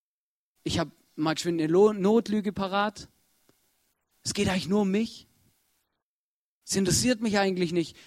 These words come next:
wie's anderen geht, Hauptsache ich.“ Ich weiß nicht was,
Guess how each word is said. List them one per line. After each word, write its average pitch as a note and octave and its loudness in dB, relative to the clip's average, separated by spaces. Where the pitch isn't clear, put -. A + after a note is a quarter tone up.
wie's E3+ -4
anderen G3+ -4
geht, G3+ -4
Hauptsache G3 -2
ich.“ A3+ -2
Ich - -8
weiß A3+ 2
nicht A3 2
was, G#3+ 2